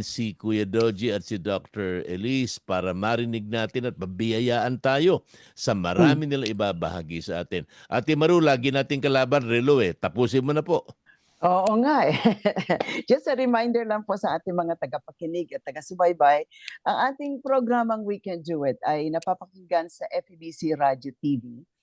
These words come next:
Speaker 2: at napapanood sa Facebook Live at YouTube channel ng seven oh two D Z A S F E B C Radio T V. At ganun din po, we are so blessed na ang ating programa ay napapakinggan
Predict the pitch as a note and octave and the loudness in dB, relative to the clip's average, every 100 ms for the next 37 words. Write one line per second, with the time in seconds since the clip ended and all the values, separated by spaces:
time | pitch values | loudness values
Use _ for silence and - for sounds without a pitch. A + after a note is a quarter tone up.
0 | - - - - E3+ F3+ A3 A3+ D4 D4 | -20 -20 -12 2 4 4 0 -4 -4 -2
1 | C4+ E3 G#3 - G3+ F3+ A3 G#3 F#3+ F3+ | -2 -4 -6 -6 -6 -4 -2 -4 -4 -4
2 | F#3 - F3 F3+ F3 E3 D#3 - C#3+ G3 | -4 2 4 6 6 4 2 -2 -6 -4
3 | F#3 A3+ - G3+ E3 C3 - A#3 C4 A#3+ | -6 -6 -4 -4 -4 -6 -4 -2 0 0
4 | C3 B2+ _ _ _ - E3 D#3 D3+ - | -2 -4 _ _ _ -6 0 0 0 -6
5 | - A3 G3 F#3+ - E3+ E3+ E3 D3+ D3 | 2 4 4 2 2 2 2 -2 -4 0
6 | E3 D#3 C#3+ A#2 D3+ C3+ C#3+ C#3 - G3 | 0 0 -2 -2 -2 -2 -4 -6 -2 0
7 | G3+ - F3 E3 D#3+ - D3 D3 D3 D3+ | 0 -4 -4 -2 -4 0 0 0 2 2
8 | C#3+ C3 C3 - C3 B2 - - _ _ | 2 0 -4 -2 -2 -2 -4 -14 _ _
9 | - - - A3 G#3 A3 A3+ A3+ A3+ - | -20 -14 -2 0 2 0 0 -2 -2 0
10 | C4+ C4 C4 C4 C4+ B3+ A3+ C4+ G#3 - | 0 2 0 0 -2 -4 -2 -4 -6 -10
11 | G3 F3+ D#3 G#3 A3 A3 A#3+ A3+ B3 C4+ | -12 -10 -8 -8 -8 -2 -2 0 0 -2
12 | C4 A#3+ - A3+ A3+ - G#3+ - - G3+ | -2 -4 -4 -4 -2 -2 -2 -4 -10 -8
13 | G3 A3 A3 A3+ | -2 -4 -4 -14